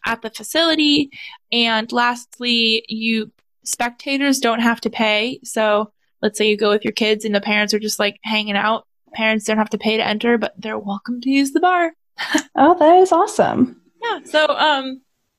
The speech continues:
Speaker 1: it seems relatively covid friendly. I was talking to my mom about it, and I was like, "I'm not really sure how you efficiently clean a fifty-two thousand square foot space," but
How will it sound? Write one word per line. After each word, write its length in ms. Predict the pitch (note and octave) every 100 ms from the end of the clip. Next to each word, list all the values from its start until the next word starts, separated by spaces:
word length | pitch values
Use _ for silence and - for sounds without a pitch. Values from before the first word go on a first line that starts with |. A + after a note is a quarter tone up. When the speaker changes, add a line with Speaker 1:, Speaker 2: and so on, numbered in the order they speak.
| _ _
Speaker 1:
it 120 | - B3+
seems 460 | E4 G4+ F#4 - A#3+
relatively 500 | C#4 C4+ C#4+ C4 B3
covid 240 | B3+ A3+
friendly. 320 | A3+ A3+ B3
I 100 | B3
was 160 | G#3+ A3
talking 360 | - A3+ A#3 A3+
to 60 |
my 100 | G3+
mom 240 | F#3+ F#3+ G3+
about 240 | G3 F#3
it, 80 | G3
and 100 | G3
I 40 |
was 100 | F#3+
like, 80 | G#3 -
"I'm 60 | A#3+
not 80 |
really 200 | - A3
sure 280 | A3+ - A3
how 100 | G#3+
you 300 | G#3 G#3 G#3 _ _ _ _ _ -
efficiently 580 | A3+ - A3 - G3 G3
clean 340 | - A3+ G#3+
a 40 | G3+
fifty-two 460 | G#3 - G3+ - G3+
thousand 320 | G3 G3 G3
square 240 | - G#3
foot 260 | - G#3 -
space," 360 | C#4 C4 A#3+ -
but 200 | G#3